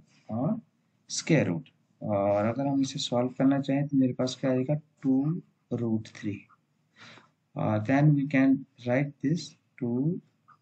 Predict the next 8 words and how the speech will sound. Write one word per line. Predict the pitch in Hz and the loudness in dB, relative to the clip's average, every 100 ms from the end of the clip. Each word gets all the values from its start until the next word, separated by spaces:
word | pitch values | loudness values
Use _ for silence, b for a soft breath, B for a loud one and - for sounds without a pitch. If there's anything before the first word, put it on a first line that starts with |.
| _ _ _ _ _ _ _ | _ _ _ _ _ _ _
two | 131 127 | -4 -2
root | 123 113 | -2 -6
three | - 127 139 170 | -8 -4 0 0
comma | 165 - 117 117 117 117 110 143 | 0 -8 -4 -2 -2 -6 -8 -2
six | 170 - - _ _ _ _ 98 | -2 -4 -20 _ _ _ _ -6
are | 98 110 110 | -4 -4 -2
in | 110 170 226 - _ _ _ _ _ _ _ _ _ _ _ _ _ - | 2 2 2 -4 _ _ _ _ _ _ _ _ _ _ _ _ _ -10
जीपी। | 117 - 95 - - | -6 -2 -4 -4 -12